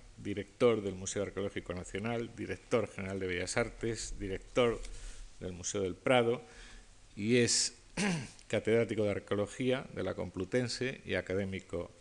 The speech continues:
de la de Bellas Artes de San Fernando, es decir, de la mano de José María Luzón y de algunos de sus colegas y amigos, una selección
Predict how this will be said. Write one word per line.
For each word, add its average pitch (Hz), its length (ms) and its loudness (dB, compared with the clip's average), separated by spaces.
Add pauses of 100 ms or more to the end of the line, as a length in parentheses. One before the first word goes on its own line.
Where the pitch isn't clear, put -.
de 92 460 -8 (160)
la 87 120 -8
de 90 120 -4
Bellas 92 340 -2
Artes 85 340 -6
de 87 80 -12
San 90 200 -8
Fernando, 120 580 -2 (300)
es 117 140 2
decir, 87 340 -2
de 85 100 -2
la 90 80 -2
mano 104 260 -2
de 98 80 0
José 95 300 -4
María 92 580 0
Luzón 127 520 -2 (540)
y 147 160 0
de 127 140 4
algunos 117 520 4
de 98 120 0
sus - 240 -2
colegas 98 840 2
y 92 360 -6 (120)
amigos, 123 640 0 (520)
una 135 440 0
selección 139 720 2